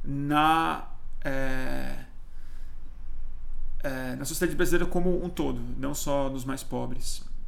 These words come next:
eu acho. É uma, não é uma criminalização do comunismo, é uma criminalização do comum,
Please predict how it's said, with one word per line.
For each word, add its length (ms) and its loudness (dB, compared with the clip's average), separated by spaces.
eu 180 0
acho. 360 -2
É 120 -2
uma, 880 2
não 100 2
é 40 4
uma 120 2
criminalização 680 2
do 120 0
comunismo, 840 0
é 60 0
uma 140 -2
criminalização 500 -2
do 80 0
comum, 500 0